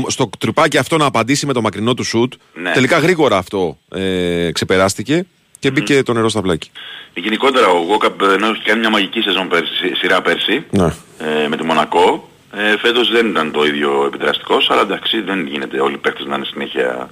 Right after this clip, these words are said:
Speaker 1: Μμμ.
Speaker 2: στο εκατό τοις εκατό. Όπως λες, παίζει και ο αντίπαλος.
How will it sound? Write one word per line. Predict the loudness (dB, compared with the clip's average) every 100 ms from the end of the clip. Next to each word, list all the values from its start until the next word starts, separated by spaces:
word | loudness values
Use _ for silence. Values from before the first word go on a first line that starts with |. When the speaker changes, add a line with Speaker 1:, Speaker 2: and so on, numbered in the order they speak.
| -4
Speaker 1:
Μμμ. | 2 2 0 -4
Speaker 2:
στο | 0 0
εκατό | 2 0
τοις | 0
εκατό. | 0 2 2
Όπως | 2 2
λες, | 2
παίζει | 2 0
και | 0
ο |
αντίπαλος. | -2 0 2 2 2